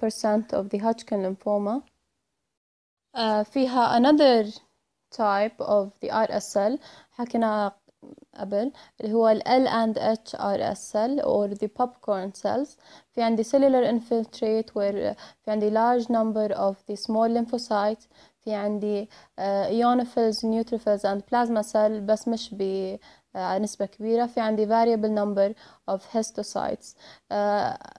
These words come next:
something to keep in mind، لأنه في عندي lymphocyte predominance، في عندي good prognosis على عكس ال lymphocyte depletion type. ال prognosis بيكون عادة very poor. This is a picture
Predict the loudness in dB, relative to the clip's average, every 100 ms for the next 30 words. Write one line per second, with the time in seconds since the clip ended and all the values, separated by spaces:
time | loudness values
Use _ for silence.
0 | -20 -2 2 4 2 0 0 0 0 0
1 | 0 0 0 2 2 2 0 2 2 2
2 | 0 -4 -4 -2 -2 -2 _ _ _ _
3 | -4 0 2 2 0 -2 -4 -8 -20 -20
4 | -18 -16 -2 2 4 2 0 2 2 2
5 | -4 -4 -4 0 -2 -2 -4 0 2 2
6 | 0 0 2 2 0 -2 0 0 -4 -6
7 | -8 -6 -8 -4 -2 -2 -6 -16 -16 -10
8 | -4 0 2 2 0 -2 -4 -6 -2 -2
9 | 0 0 -2 -4 -6 -4 -6 0 0 0
10 | -4 -10 -10 -12 _ _ _ _ _ _
11 | _ _ -8 -4 0 0 0 -2 -2 -2
12 | -2